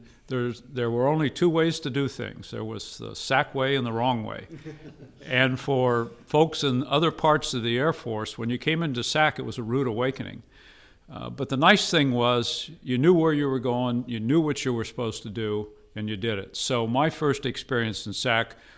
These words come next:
was as a missile crew member with the Minuteman system, which was very new at that time, out at F E Warren.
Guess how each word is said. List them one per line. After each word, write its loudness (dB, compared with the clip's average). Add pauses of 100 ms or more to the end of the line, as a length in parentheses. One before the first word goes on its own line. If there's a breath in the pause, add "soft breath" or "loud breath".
(140 soft breath)
was -6
as -8
a -4
missile 0
crew 0
member -2 (460 soft breath)
with -6
the -4
Minuteman 0
system, -2
which -4
was -4
very 4
new 2
at -2
that -6
time, -6 (340 soft breath)
out 4
at 0
F -2
E -4
Warren. -6